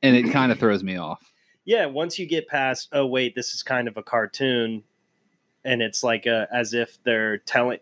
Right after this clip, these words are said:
Speaker 2: it's as if the characters are telling the story to each other, which
Speaker 1: Yeah.
Speaker 2: is weird. So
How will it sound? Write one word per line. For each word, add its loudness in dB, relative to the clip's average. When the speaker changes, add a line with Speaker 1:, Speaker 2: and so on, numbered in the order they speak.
Speaker 2:
it's 4
as 4
if 6
the 2
characters 4
are 0
telling -2
the -10
story 0
to -6
each -6
other, 0
which 2
Speaker 1:
Yeah. 6
Speaker 2:
is -2
weird. 2
So 4